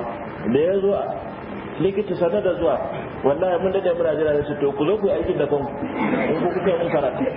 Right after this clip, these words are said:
Ki ma ba ka zace mu. To likita ya faɗa aka yi daga nan. To haka fa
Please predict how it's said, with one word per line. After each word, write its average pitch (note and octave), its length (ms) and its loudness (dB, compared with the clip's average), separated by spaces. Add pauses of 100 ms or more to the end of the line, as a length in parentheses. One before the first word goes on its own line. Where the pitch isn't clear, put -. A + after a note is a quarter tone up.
(680)
Ki F3 80 4
ma G3+ 120 4
ba G#3 200 2
ka G3 80 2
zace D#3+ 260 -2
mu. G#2 120 -2 (3250)
To C#3 100 4
likita G#3 300 0
ya G3+ 100 2
faɗa F3+ 160 2
aka F#3 180 0
yi E3+ 60 2
daga F#3+ 240 2
nan. C#3+ 160 0 (3000)
To D3 100 4
haka F#3 240 2
fa D3+ 100 2